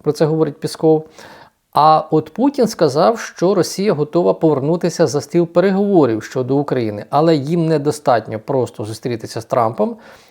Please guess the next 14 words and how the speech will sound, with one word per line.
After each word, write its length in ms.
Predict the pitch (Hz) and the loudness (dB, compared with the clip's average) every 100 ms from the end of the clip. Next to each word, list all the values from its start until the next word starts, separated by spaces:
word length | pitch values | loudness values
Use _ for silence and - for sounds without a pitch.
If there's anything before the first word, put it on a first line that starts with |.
| _ | _
треба 280 | - 160 131 | 0 2 2
домогтися 840 | 113 143 135 113 - 180 220 220 220 | 0 0 0 -4 -2 -2 -2 -8 -10
опрацювання 720 | - 117 - - 165 190 185 | -10 -10 -10 -4 -2 -2 -4
найважливіших 1080 | 113 123 170 127 123 110 98 131 147 - 156 _ _ - | -4 -4 -4 -2 -4 -4 -8 -8 -6 -8 -10 _ _ -2
питань. 340 | 156 - 98 - _ _ | -2 0 -6 -8 _ _
Путін 360 | 190 214 180 165 - | -2 2 0 0 -2
не 260 | 147 202 | 0 4
готовий 440 | 220 214 214 147 127 | 4 4 4 2 2
сказати, 500 | - 127 127 110 113 | -4 -2 0 -2 -4
коли 300 | - 143 127 | -2 0 0
така 280 | 120 123 117 | -2 -4 -4
зустріч 380 | 120 - 127 | -4 -6 -6
може 220 | 131 127 165 | -6 -4 -4
відбутися, 600 | 190 294 285 220 190 | -4 -4 -4 -4 -4